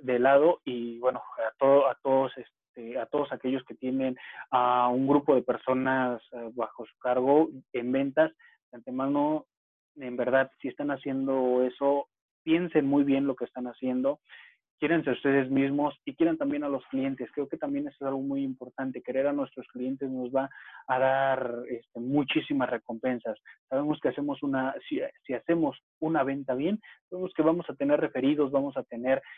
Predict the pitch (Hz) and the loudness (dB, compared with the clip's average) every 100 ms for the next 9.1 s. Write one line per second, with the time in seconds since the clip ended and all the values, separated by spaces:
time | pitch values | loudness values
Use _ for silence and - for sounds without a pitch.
0 | - 123 - 123 127 127 135 143 139 131 | -18 -18 -14 -6 -4 0 0 2 2 2
1 | 120 113 - 120 120 123 123 131 139 139 | 2 0 0 0 0 0 2 2 0 -2
2 | 131 127 127 135 151 139 127 147 196 170 | -2 -2 -2 -2 0 0 2 2 2 -2
3 | 127 - 131 131 123 120 127 151 185 160 | -8 -4 0 2 2 2 2 2 4 -2
4 | 127 - 127 123 135 143 160 _ 247 247 | -4 -10 -6 -6 -6 -10 -16 _ -12 -10
5 | 254 269 - 175 - 302 262 226 - 135 | -10 -12 -6 -8 -6 -6 -8 -10 -16 -18
6 | - 151 147 165 123 139 147 143 - 143 | -18 -14 -8 -6 -2 0 -2 -4 -2 0
7 | 156 - - - 147 151 147 131 123 143 | 0 -4 -20 0 2 2 2 0 2 0
8 | 135 127 127 _ _ _ 139 139 143 156 | 0 -2 -4 _ _ _ -12 -4 2 6
9 | 165 | 6